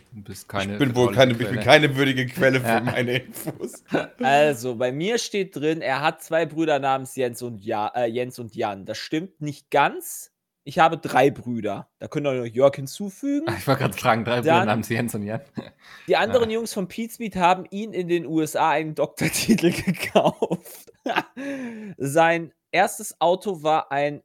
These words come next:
Speaker 3: Nissan Almera. Da könnt ihr Jamaika, äh,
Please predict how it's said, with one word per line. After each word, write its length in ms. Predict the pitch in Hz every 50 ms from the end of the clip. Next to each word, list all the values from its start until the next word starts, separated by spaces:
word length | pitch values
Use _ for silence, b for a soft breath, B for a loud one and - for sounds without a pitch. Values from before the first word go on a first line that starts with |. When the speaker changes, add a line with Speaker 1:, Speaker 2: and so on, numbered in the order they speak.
| _ _ _
Speaker 3:
Nissan 420 | 135 147 160 165 - - 170 156
Almera. 560 | 95 120 131 131 139 135 _ _ - 170 180 165
Da 100 | 156 143
könnt 240 | - 165 156 151
ihr 80 | 156 143
Jamaika, 920 | 135 - 139 135 139 139 143 151 160 180 175 - 202 180 160 160 156 156 - - _ _ _ _
äh, 500 | - 139 139 135 135 135 131 127 123 110